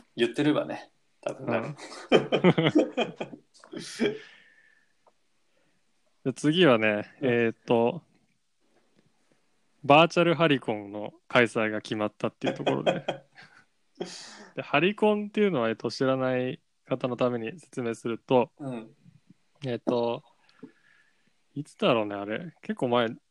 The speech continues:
Speaker 2: もう、
Speaker 1: うん、もう、
Speaker 2: 七八年経つかね。
Speaker 1: う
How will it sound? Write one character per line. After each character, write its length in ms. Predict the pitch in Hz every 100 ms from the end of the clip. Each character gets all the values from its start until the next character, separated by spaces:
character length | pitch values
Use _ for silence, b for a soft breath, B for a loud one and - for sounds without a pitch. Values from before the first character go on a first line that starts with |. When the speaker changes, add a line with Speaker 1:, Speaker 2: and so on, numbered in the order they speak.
| _ _ _ _ _ - _ - _ _ _ _ -
Speaker 2:
も 460 | 147 151 117 107 - _
う、 60 | 123
Speaker 1:
う 40 |
ん、 180 | 110 101
も 120 | 117
う、 40 | 117
Speaker 2:
七 120 | 139
八 240 | 165 165
年 160 | 175 170
経 140 | 180
つ 80 | 175
か 120 | -
ね。 220 | 110 107
Speaker 1:
う 100 | -